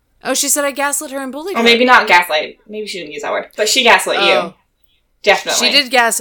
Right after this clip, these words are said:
Speaker 1: she definitely gaslit me, and she did say that I bullied her, you're right, and bashed her, and I did none of that. Like, my conversation was like, "Hey, I know this was you. I don't want any problems.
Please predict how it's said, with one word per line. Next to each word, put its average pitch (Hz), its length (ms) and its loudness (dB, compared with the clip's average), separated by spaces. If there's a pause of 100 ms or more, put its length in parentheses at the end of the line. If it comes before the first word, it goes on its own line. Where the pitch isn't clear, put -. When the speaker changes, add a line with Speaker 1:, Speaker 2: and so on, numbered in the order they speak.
(120)
Speaker 1:
she 196 180 -8
definitely 233 400 -2
gaslit 185 460 -2
me, 175 240 -6
and 170 200 -8
she 175 140 -8
did 180 340 -4
say 170 200 -4
that 160 100 -8
I 156 80 -6
bullied 151 320 -12
her, 156 100 -12
you're 156 200 -10
right, 147 200 -6
and 170 220 -8
bashed 156 400 -6
her, 156 300 -12
and 170 120 -8
I 170 100 -4
did 165 200 -8
none 170 420 -10
of 156 160 -12
that. 147 400 -6
Like, 156 320 -8
my 165 160 -8
conversation 165 720 -8
was 156 160 -10
like, 160 200 -10
"Hey, 175 300 -8
I - 140 -10
know 165 160 -10
this 175 220 -12
was 165 120 -12
you. 165 240 -14
I - 80 -14
don't - 200 -14
want 165 120 -16
any 160 200 -14
problems. 156 760 -12